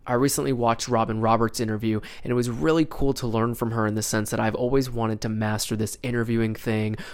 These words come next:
or really navigate conversations in the best way with my guests on this podcast. And what I learned from her was that a lot of it comes down to listening,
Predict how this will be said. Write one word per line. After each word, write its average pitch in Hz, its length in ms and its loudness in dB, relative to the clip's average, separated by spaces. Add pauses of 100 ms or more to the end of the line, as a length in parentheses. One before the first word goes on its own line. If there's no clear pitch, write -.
or 123 120 2
really 135 260 4
navigate 110 500 2
conversations 107 720 -2
in 107 80 -2
the 107 60 -4
best 104 340 -4
way 110 120 0
with 107 160 -2
my 110 140 -4
guests 110 320 -2
on 120 180 -2
this 123 160 0
podcast. 117 800 0 (360)
And 117 120 0
what 123 100 4
I 120 80 6
learned 143 280 2
from 120 160 -2
her 156 240 2
was 127 140 2
that 123 100 4
a - 20 4
lot 143 280 2
of 120 80 2
it - 80 -4
comes 123 240 0
down 123 200 2
to 113 80 4
listening, 104 540 -4